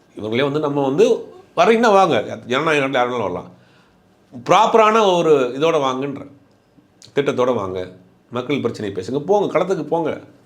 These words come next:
மக்கள் ஏத்துக்கிட்டாங்கன்னா வாங்க. இந்த எஸ் ஐ ஆர் விவகாரமே பத்து நாள் கழிச்சு தான் நீங்க பேசுறீங்க. மக்களுடைய ஜனநாயக கடமை, அது பறிபோகக்கூடிய ஆபத்து, அந்த செய்தி உங்களுக்கு பத்து நாள் கழிச்சு தான் தெரியுது.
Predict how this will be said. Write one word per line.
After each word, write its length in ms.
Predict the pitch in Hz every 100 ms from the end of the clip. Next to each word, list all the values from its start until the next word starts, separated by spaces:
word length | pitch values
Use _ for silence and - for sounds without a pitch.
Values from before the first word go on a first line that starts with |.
| _ -
மக்கள் 220 | 143 180
ஏத்துக்கிட்டாங்கன்னா 440 | 165 165 139 151 139
வாங்க. 320 | 131 123 90 - _ _ _ _ _ _ _ 101
இந்த 80 |
எஸ் 220 | 104 - 196
ஐ 40 |
ஆர் 160 | 196 180
விவகாரமே 600 | 175 160 165 156 185 185
பத்து 200 | 147 185
நாள் 140 | 190
கழிச்சு 220 | 180 170
தான் 140 | 190 170
நீங்க 220 | 135 143
பேசுறீங்க. 320 | 143 120 92 - - _ _ _ _ _ -
மக்களுடைய 440 | 113 180 170 170
ஜனநாயக 420 | 123 143 185 180 175
கடமை, 500 | 143 131 107 85 - - _ _
அது 160 | - 151
பறிபோகக்கூடிய 560 | 131 170 175 165 151 139
ஆபத்து, 520 | 156 156 156 - - _ _ _ _
அந்த 240 | - 165 160
செய்தி 320 | 175 185 196
உங்களுக்கு 300 | 170 143 123
பத்து 100 | 147
நாள் 100 | 139
கழிச்சு 180 | 139 -
தான் 140 | 123
தெரியுது. 300 | 107 101